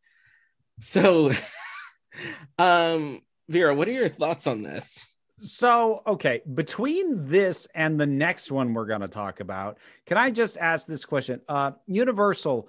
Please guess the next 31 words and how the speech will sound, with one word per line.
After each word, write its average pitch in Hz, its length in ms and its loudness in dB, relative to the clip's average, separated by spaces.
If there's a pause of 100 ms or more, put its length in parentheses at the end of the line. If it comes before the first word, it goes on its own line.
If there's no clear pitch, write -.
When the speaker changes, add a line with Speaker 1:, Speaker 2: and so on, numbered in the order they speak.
(160)
Speaker 2:
are 139 100 2
you 330 280 2
okay? 117 540 0 (260)
Speaker 1:
<laughs> - 140 4 (920)
Speaker 2:
Did, 180 280 4 (800)
did, 196 300 0
did, 196 240 -10
did 196 220 -4
you, 226 100 0
did 185 340 -4
you 180 60 -6
get 285 220 -4
in 285 160 2
over 254 200 4
your 233 200 4
head? 202 260 6
Is 147 160 -4
there 196 160 6
a 202 60 6
loan 208 360 4
shark 165 380 4
on 139 180 4
your 123 120 2
back? 98 500 -4
Is, 143 160 -2
is 151 240 -2
that 196 340 4
why 202 260 6
you're 190 260 2
doing, 170 500 0
like, 160 320 -2